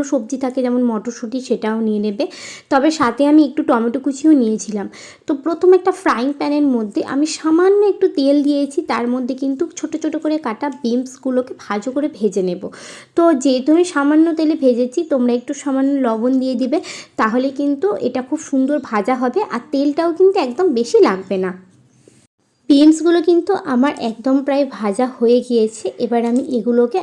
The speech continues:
একটা বোলের মধ্যে তুলে রেখে দেব। তারপর ফ্রাইং প্যানের মধ্যে আমি সামান্য আবার একটু তেল দেব। তো দেখো কি সুন্দর ভাজা হয়েছে। তেল দিয়ে আমি গাজরগুলোকে ভেজে নেব। তো গাজর যেহেতু একটু শক্ত, তাই কিন্তু এটাকে খুব লো ফ্লেমে দিয়ে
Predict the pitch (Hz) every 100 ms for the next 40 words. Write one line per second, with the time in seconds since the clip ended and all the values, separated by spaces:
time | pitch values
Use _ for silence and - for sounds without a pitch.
0 | 247 226 - 240 226 240 220 226 247 240
1 | 226 262 233 220 240 208 208 220 233 311
2 | - - - - 220 220 277 - 254 208
3 | 254 262 262 269 247 226 208 339 359 226
4 | 240 247 - 262 277 330 370 330 262 262
5 | 339 320 - 294 - 247 247 247 247 269
6 | 427 - _ - 269 233 - - 311 285
7 | 269 277 277 214 214 254 254 226 220 330
8 | - - _ 269 262 269 302 302 370 381
9 | 226 196 254 247 269 277 277 466 240 226
10 | 202 190 190 196 - - - 311 247 214
11 | 220 285 330 320 370 320 339 294 - 320
12 | - 254 - - 247 247 269 269 294 294
13 | - 254 254 262 311 - - 392 302 247
14 | 240 247 - 294 285 294 240 240